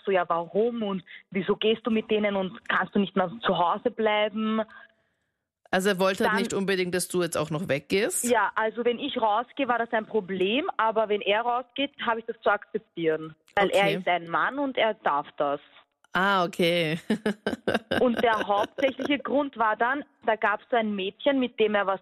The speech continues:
Speaker 1: gehabt hat, bevor er mit mir zusammen war.
Speaker 2: Ja.
Speaker 1: Und dann gab's bei uns eben so ein Volksfest.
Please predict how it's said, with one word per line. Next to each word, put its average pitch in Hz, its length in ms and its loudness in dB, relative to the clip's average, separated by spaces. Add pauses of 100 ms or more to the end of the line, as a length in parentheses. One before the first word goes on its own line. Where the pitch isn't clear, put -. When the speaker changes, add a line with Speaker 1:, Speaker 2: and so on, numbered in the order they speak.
(120)
Speaker 1:
gehabt - 320 -2
hat, 226 160 0
bevor 196 280 2
er 175 100 2
mit 175 140 -8 (120)
mir 196 360 0
zusammen 190 580 -2
war. 196 260 2 (100)
Speaker 2:
Ja. 170 360 0 (840)
Speaker 1:
Und 226 240 2
dann 220 220 2 (100)
gab's 202 260 0
bei 220 120 4
uns 226 180 -4
eben 214 140 0
so - 80 -2
ein 190 100 -2
Volksfest. 190 720 -2